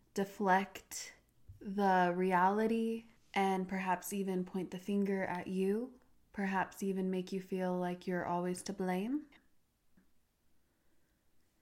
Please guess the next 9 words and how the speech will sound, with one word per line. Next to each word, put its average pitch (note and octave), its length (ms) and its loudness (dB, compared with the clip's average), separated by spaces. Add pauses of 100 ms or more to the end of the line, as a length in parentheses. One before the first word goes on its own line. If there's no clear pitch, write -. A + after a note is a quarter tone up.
(340)
Does A3 300 0
this G#3+ 160 2
person G3+ 1000 -2
always G3 380 4
express F#3 840 0 (680)
negativity G3+ 1080 2 (680)
or F#3+ 280 4
negative F#3+ 500 0
thoughts - 720 0